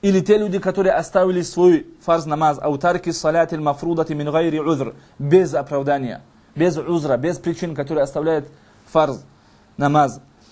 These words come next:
أو فصل الدين عن الحياة اعتقادا بأنه لا يلائم هذا العصر. Или те люди, которые от-, разлучают между религией и жизнью. Религия это одно, жизнь это одна. Почему? Потому что религия не подходит нашему времени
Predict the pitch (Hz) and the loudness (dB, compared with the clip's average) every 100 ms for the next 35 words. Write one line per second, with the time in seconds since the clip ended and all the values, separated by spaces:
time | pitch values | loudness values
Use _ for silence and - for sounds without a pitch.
0 | _ _ _ 180 180 208 202 196 175 185 | _ _ _ 0 2 2 0 -2 -2 0
1 | 196 185 185 180 - 175 185 180 175 165 | 0 -2 -2 -2 0 2 2 0 -6 -6
2 | 170 160 185 170 170 160 156 175 165 165 | -6 0 2 2 -2 -2 -4 -4 -2 0
3 | 165 170 160 165 151 156 151 160 156 147 | 2 2 0 0 -2 -4 -2 -2 0 0
4 | 156 156 - - 160 196 196 180 185 175 | 0 -2 -6 -4 0 2 2 0 -2 -2
5 | 190 180 - 165 - - 160 165 165 170 | -2 -2 -2 -4 -6 -6 0 0 0 0
6 | 190 180 170 170 156 160 180 185 180 160 | 2 2 -2 -6 -4 -2 -2 -2 0 -2
7 | 151 151 185 147 143 107 - _ _ _ | -2 -2 -2 -2 -6 -10 -14 _ _ _
8 | _ _ - 160 196 175 190 151 180 160 | _ _ -2 2 2 4 2 2 -2 -2
9 | 156 185 151 135 165 151 131 135 123 127 | 0 -2 -2 -4 -4 -4 -6 -4 -4 -2
10 | 147 131 135 165 147 139 160 165 151 143 | -2 -2 -6 -8 -8 -8 -8 -6 -4 -4
11 | 156 156 143 165 165 147 170 156 139 135 | -2 -4 -4 -4 -4 -4 -4 -4 -4 -8
12 | 135 127 135 120 | -6 -6 -6 -6